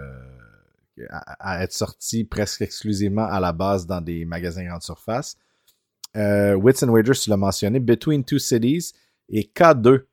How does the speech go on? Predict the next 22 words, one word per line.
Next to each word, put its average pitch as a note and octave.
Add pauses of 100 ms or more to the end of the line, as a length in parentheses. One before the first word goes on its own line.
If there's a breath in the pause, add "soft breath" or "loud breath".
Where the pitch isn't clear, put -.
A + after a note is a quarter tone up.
(160)
K C3
deux, C3
qui C#3
est G2
un F2+
jeu, A2
euh, D#2
auquel G2
j'ai F#2
joué F#2
avec, -
euh, C2+ (200)
Pyro, G2
dans F2
lequel G#2
on G2 (360)
gravit F#2+
une F#2+
montagne, E2+
un D2+
sommet. G2+ (460 loud breath)
Et, B2